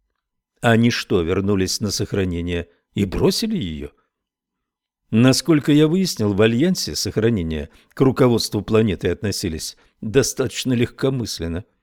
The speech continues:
Доктор Минзах даже не имела охраны, но глупо оставлять ее одну в порту свободной торговли, где с ней могло случиться что угодно.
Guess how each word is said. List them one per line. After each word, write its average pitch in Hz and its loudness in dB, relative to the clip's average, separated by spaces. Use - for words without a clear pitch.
Доктор 120 2
Минзах 123 2
даже 117 0
не 127 2
имела 127 2
охраны, 147 -2
но 120 4
глупо 117 2
оставлять 101 0
ее 107 2
одну 104 0
в - -20
порту 117 2
свободной 104 2
торговли, 101 0
где 95 -2
с - -4
ней 101 0
могло 95 -2
случиться - -6
что 101 -2
угодно. 107 -2